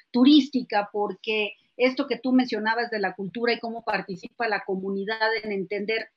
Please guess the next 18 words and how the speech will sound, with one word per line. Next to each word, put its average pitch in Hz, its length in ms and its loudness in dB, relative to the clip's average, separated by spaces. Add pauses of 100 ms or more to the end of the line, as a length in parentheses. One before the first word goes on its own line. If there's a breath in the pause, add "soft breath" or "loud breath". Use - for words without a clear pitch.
lo 190 140 -2
entiende 415 380 2
en 311 100 6
Quintana 170 400 -4
Roo. 156 240 -6 (340)
Eh, 180 100 -6
ha 196 100 -2
sido 254 180 4
interesante 226 680 0
el 220 80 -8
proceso 190 420 -8
que 202 100 -8
hemos 202 180 -6
vivido 202 260 -4
allá. 202 300 0
¿Por 196 180 -8
qué? 254 240 2
Porque 202 420 -8